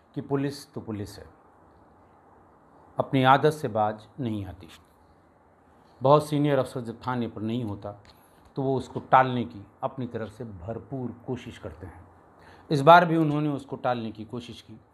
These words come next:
और उससे कहा, अ, आशुतोष जौहरी से कि अपने लड़के की फ़ोटो, उसका पूरा हल-, हुलिया,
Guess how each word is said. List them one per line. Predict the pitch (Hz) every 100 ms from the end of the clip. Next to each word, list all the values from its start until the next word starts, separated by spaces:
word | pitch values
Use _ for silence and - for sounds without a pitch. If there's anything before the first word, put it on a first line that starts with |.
| _ _ _ -
और | 143
उससे | 139 139 139
कहा, | 135 131 98 - - - _ _ _ - -
अ, | 120 120 117 120 120 123
आशुतोष | 131 135 127 120
जौहरी | 101 131 123 113
से | 104 92 92 - - - -
कि | 139
अपने | - 139 135
लड़के | 127 131 135
की | 127 113
फ़ोटो, | 110 117 135 135 135 - _ _ _ _ _ 151
उसका | - 139
पूरा | 117 123 113
हल-, | 98 113 117
हुलिया, | 113 123 135